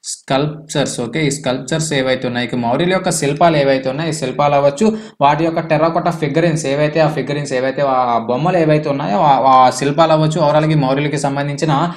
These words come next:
ఆ బొమ్మలు అవ్వచ్చు, overall-గా శిల్పాలు అవ్వచ్చు, ఈ వీళ్ళ ఆర్ట్లో ఏంటంటే ఇవి మెయిన్గా చెప్పుకోదగినవి అనమాట. ఓకే, ఏదైతే రాయల్ ప్యాలెస్ ఉందో రాయల్ ప్యాలెస్, తర్వాత వచ్చేసి పాటలీపుత్ర మెయిన్గా చెప్పుకోదగిన నగరం అనమాట. ఓకే, ఏదైతే మౌర్యులకి సంబంధించిన, ఓకేనా?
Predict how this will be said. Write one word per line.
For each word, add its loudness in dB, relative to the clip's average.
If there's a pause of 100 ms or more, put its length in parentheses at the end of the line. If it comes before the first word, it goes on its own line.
(220)
ఆ 2
బొమ్మలు 0
అవ్వచ్చు, 0
overall-గా 0
శిల్పాలు 0
అవ్వచ్చు, 0
ఈ 0
వీళ్ళ 0
ఆర్ట్లో 2
ఏంటంటే -2
ఇవి 2
మెయిన్గా 0
చెప్పుకోదగినవి -4
అనమాట. -4
ఓకే, -2 (200)
ఏదైతే 2
రాయల్ 4
ప్యాలెస్ 0
ఉందో -2
రాయల్ 2
ప్యాలెస్, 2
తర్వాత 0
వచ్చేసి -2
పాటలీపుత్ర 0
మెయిన్గా 0
చెప్పుకోదగిన -2
నగరం -2
అనమాట. -4
ఓకే, -2
ఏదైతే 0
మౌర్యులకి -2
సంబంధించిన, -4
ఓకేనా? 2